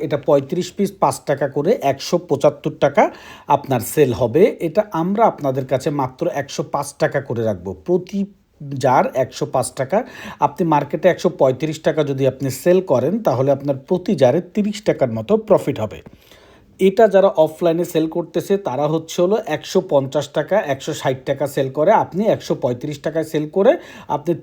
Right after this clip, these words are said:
তিরিশ টাকা প্রফিট করতে পারছেন। অর্থাৎ গতানুগতিক যে ডিলাররা আছে, তাদের থেকে আপনি অনেক, অনেক এগিয়ে থাকবেন। So, এক মার্কেটে আপনারা দুইজন কাজ করলে আপনার সাথে প্রতিযোগিতায়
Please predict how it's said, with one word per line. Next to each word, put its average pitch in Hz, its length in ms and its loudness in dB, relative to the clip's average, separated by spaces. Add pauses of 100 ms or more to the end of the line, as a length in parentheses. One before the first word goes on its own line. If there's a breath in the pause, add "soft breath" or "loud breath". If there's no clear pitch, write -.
তিরিশ 240 400 0
টাকা 156 240 4
প্রফিট 139 360 -2
করতে 135 300 -6
পারছেন। 135 460 -2
অর্থাৎ 147 400 -2
গতানুগতিক 208 840 -4
যে 185 100 6
ডিলাররা 139 460 4
আছে, 120 200 -2
তাদের 156 460 0
থেকে 190 200 0
আপনি 214 380 -2 (320 loud breath)
অনেক, 277 520 0
অনেক 190 260 4
এগিয়ে 143 280 2
থাকবেন। 123 480 -4 (140)
So, 226 220 2
এক 180 260 2
মার্কেটে 185 420 -2
আপনারা 160 360 0
দুইজন 180 440 0
কাজ 120 280 -4
করলে 175 260 2
আপনার 156 480 0
সাথে 175 320 -2
প্রতিযোগিতায় 190 840 0